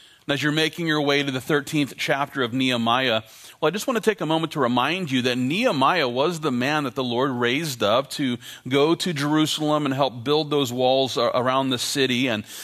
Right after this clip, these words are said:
in this way, Nehemiah was providing the people of God with an added measure of protection so that they could safely serve the Lord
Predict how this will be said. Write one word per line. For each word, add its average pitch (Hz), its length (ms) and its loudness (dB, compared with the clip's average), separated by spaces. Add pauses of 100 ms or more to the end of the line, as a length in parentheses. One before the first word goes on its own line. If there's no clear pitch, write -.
in 233 140 2
this 226 180 2
way, 156 280 2
Nehemiah 156 520 2
was 120 140 -4
providing 131 480 -2
the 156 100 -2
people 175 460 -4
of 107 160 -2
God 110 400 -2
with 123 220 -6 (240)
an 143 140 -2
added 147 320 -2
measure 127 420 -2
of 120 240 -4
protection 123 800 -4
so 123 180 -4
that 113 160 -4
they 120 100 -4
could 117 220 -4 (180)
safely 135 540 -2
serve 156 480 0
the 127 120 2
Lord 110 440 2